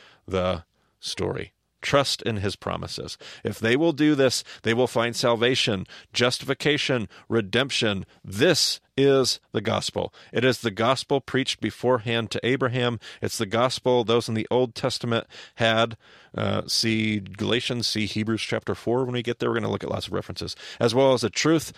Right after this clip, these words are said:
of the New Testament reality in Christ. It's the kingdom of God. It's the, it's the implications and the application of a new king and a what, Brent?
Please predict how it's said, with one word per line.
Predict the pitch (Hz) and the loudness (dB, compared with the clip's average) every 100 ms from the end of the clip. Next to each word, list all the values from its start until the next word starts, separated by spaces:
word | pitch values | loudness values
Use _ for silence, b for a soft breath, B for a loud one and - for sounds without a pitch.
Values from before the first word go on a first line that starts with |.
| B | B
of | 113 | -2
the | 113 | 0
New | 107 131 | 0 0
Testament | - 139 - 127 98 | 2 0 0 -2 0
reality | 107 113 120 113 | 4 4 4 2
in | 107 101 95 | 0 -2 -2
Christ. | 120 98 - | -2 0 -4
It's | 101 - | -4 -4
the | |
kingdom | - - 151 143 139 110 | -4 -2 -2 0 0 0
of | 104 | 0
God. | 110 104 98 B B | 2 0 0 B B
It's | - 120 - | -2 -2 0
the, | 113 110 - B B | 0 0 -2 B B
it's | 120 - | -4 0
the | 117 - | 0 0
implications | 156 165 - 156 147 160 151 143 - B - | 0 0 0 0 0 0 0 -4 -8 B -4
and | 113 | 0
the | 104 - | 0 2
application | 127 147 143 - 123 - 113 | 0 2 -2 0 0 0 0
of | 98 | 0
a | 101 | 0
new | 95 123 160 | 2 2 2
king | - 139 143 135 | 0 0 0 0
and | 104 104 | -2 0
a | 101 | 2
what, | 107 143 | 2 2
Brent? | 135 156 - | 2 0 -2